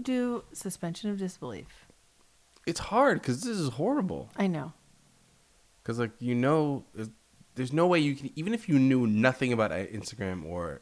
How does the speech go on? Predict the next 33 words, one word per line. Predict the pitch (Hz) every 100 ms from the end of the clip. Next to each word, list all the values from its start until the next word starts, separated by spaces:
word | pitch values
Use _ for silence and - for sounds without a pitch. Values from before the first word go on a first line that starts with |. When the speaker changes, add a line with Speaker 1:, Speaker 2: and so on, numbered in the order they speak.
| -
Speaker 2:
and | 95
nobody | 104 107 113
told | - 104
you | 92
anything | 92 92 92 92
from | - 80 85 95 - _ _ _ _
Fraudcast | 90 85 - 90 85 -
or |
wherever | 92 110
the |
fuck | 104 98 -
you | 92
look | 95
anywhere, | 90 90 76 73 - - - - - _ _ -
you'd | 101 101
be | 98
like, | 90 85 - - - - - - - -
uh, | 98 90 90 87 - _ _ - _ - _ _ _ _ _ _ _ -
"There's | 196 -
no | 147 113
way | 98
this | 87 87
girl's | - 87 82 85
this | -
dumb." | - - - _ _ - - - - - - - - -
This | 143
woman. | 98 202
Speaker 1:
There | 226 226
are | 214 214
people | - 208 185
this | 165 156
dumb, | 156 151 147
though. | 139